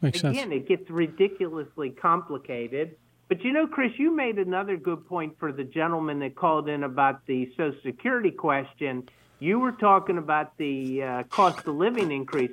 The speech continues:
Speaker 2: Keep in mind that if he waits until seventy and he gets that higher amount of money than the lower amount of money, that from seventy on, you're going to get a higher cost of living increase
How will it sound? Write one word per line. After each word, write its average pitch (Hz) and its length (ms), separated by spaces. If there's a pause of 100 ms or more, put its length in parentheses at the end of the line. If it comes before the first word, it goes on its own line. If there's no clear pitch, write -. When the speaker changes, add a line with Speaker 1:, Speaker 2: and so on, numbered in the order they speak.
(100)
Speaker 2:
Keep 269 220
in 240 120
mind 180 600 (320)
that 151 240
if 151 140
he 240 180
waits 233 460
until 170 420 (120)
seventy 127 840 (220)
and 139 120
he 202 120
gets 202 260
that 185 220
higher 196 520
amount 170 500
of 156 60
money 147 520
than 139 300
the 135 120
lower 165 460
amount 131 360
of 123 80
money, 127 420 (340)
that 156 200
from 135 300 (100)
seventy 214 680
on, 139 840 (280)
you're 190 200
going 196 340
to 147 60
get 143 260
a 123 40
higher 226 600
cost 214 500
of 160 120
living 214 360
increase 147 440